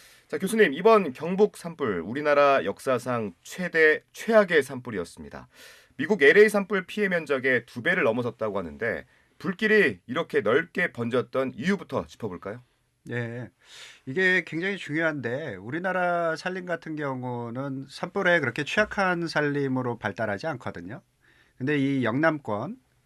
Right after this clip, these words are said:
Speaker 2: 영남권의 경우에는 송이 생산, 뭐, 이런 것들, 그다음에 큰 나무 생산, 이런 것들을 위해서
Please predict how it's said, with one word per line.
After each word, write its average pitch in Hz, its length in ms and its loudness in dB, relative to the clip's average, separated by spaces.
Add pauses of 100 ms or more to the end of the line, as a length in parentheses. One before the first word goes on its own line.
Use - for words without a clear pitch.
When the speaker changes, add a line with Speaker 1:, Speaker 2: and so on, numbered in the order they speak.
Speaker 2:
영남권의 160 520 0
경우에는 147 680 -2
송이 226 640 -6
생산, 160 520 0
뭐, 95 200 -8
이런 135 200 -4
것들, 110 480 -8
그다음에 131 680 0 (440)
큰 247 220 -4
나무 226 260 2
생산, 131 520 -2
이런 120 180 -4
것들을 127 460 -2
위해서 98 500 -4